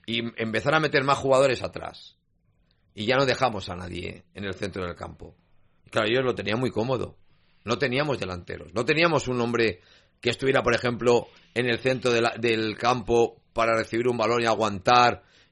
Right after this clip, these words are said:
y que el Betis tuviera que recular y nosotros poder ir de cara. Al no hacer nada de todo esto en veinte minutos, era como el día de Valencia o el día del Atlético de Bilbao.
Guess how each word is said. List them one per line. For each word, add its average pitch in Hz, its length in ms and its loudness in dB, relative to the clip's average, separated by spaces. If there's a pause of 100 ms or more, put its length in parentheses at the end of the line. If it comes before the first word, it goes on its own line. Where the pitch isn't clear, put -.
(100)
y 117 160 -6
que 123 120 0
el 117 80 0
Betis 123 280 2
tuviera 120 360 2
que 117 100 -4
recular 117 500 4
y 120 60 -2
nosotros 117 360 -2
poder 113 260 0
ir 107 120 -2
de 98 120 -4
cara. 85 340 -8 (880)
Al 107 180 2
no 139 80 4
hacer 156 220 2
nada 156 320 2
de 143 120 0
todo 135 260 2
esto 147 160 -2
en 107 100 -2
veinte 135 300 -2
minutos, 160 640 -6 (640)
era 123 220 2
como 139 180 2
el 110 60 0
día 110 100 0
de 135 80 4
Valencia 120 560 0 (400)
o 104 120 -2
el 98 60 -4
día 110 120 0
del 135 80 4
Atlético 135 320 -2
de 139 80 2
Bilbao. 113 440 0